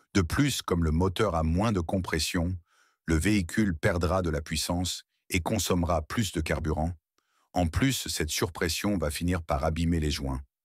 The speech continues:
car la pression va sortir quelque part, et normalement, elle abîme les joints,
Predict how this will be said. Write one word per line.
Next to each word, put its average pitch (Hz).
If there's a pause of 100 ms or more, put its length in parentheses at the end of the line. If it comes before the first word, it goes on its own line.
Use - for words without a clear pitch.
(280)
car 85
la 80
pression 107
va 76
sortir 85
quelque 80
part, 82 (500)
et 95
normalement, 90 (180)
elle 78
abîme 87
les 78
joints, 71